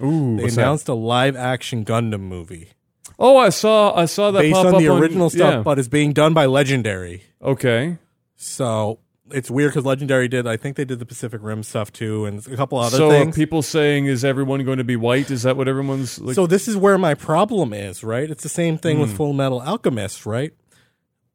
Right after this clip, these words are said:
Speaker 1: Well,
Speaker 2: I'm
Speaker 1: Full,
Speaker 2: all
Speaker 1: Full
Speaker 2: for
Speaker 1: Metal Alchemist was like, was like a D movie. I mean, they, they, that,
Speaker 2: Yeah,
Speaker 1: like,
Speaker 2: no, but
Speaker 1: that
Speaker 2: here's
Speaker 1: was
Speaker 2: the thing. Here's my thing, right?
Speaker 1: Yeah.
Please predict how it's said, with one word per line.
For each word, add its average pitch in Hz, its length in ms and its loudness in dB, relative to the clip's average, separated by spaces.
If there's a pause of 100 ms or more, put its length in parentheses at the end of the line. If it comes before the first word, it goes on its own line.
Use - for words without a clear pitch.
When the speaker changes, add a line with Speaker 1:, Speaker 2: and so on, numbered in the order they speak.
(600)
Speaker 1:
Well, 190 140 6
Speaker 2:
I'm 311 120 2
Speaker 1:
Full, 202 140 4
Speaker 2:
all 196 320 4
Speaker 1:
Full 269 240 6
Speaker 2:
for 254 60 6
Speaker 1:
Metal 247 160 6
Alchemist 202 540 4
was 139 200 0
like, 139 460 2 (460)
was 147 200 -2
like 151 140 2
a 135 60 0
D 156 340 6
movie. 107 480 -2 (240)
I - 80 -6
mean, 147 160 2
they, 170 160 4
they, 165 200 2
that, 156 220 2
Speaker 2:
Yeah, 147 140 4
Speaker 1:
like, 156 120 4
Speaker 2:
no, 151 140 4
but 123 100 2
Speaker 1:
that 143 80 0
Speaker 2:
here's 196 240 4
Speaker 1:
was - 20 -
Speaker 2:
the 175 80 0
thing. 131 380 -2
Here's 170 280 -2
my 147 140 0
thing, 98 360 -8
right? 90 160 -4
Speaker 1:
Yeah. 98 260 0